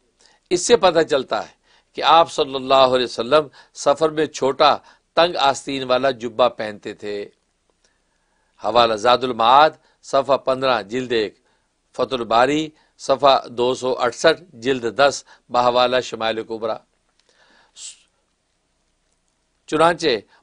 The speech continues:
मदारिजुन नबुव्वा में है कि सफ़र में नबी करीम सल्लल्लाहु अलैहि वसल्लम तंग लिबास पहनते थे, यानी सफ़र में आपका लिबास चुस्त और तंग होता था। मदारिजुन नबुव्वा में लिखा है।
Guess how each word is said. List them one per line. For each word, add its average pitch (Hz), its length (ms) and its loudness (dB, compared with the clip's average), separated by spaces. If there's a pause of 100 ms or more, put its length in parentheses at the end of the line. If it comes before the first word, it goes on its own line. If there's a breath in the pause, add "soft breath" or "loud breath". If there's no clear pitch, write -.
मदारिजुन 156 720 2
नबुव्वा 151 400 4
में 190 180 -2
है 131 280 2 (300 soft breath)
कि 160 100 2
सफ़र 185 400 4
में 131 240 0 (280 soft breath)
नबी 156 320 2
करीम 147 300 -4
सल्लल्लाहु 131 500 -2
अलैहि - 60 -10
वसल्लम 156 260 -4 (120)
तंग 190 220 4
लिबास 135 440 2
पहनते 117 400 -6
थे, 104 220 -10 (120)
यानी - 1160 -20
सफ़र 151 300 -2
में 143 120 -4
आपका 135 320 0
लिबास 139 420 2
चुस्त 165 300 -6
और 143 180 -6
तंग 151 180 -2
होता 117 280 -4
था। - 220 -14 (840)
मदारिजुन 127 460 0
नबुव्वा 123 280 -4
में 123 80 -2
लिखा 117 260 -12
है। 135 120 -18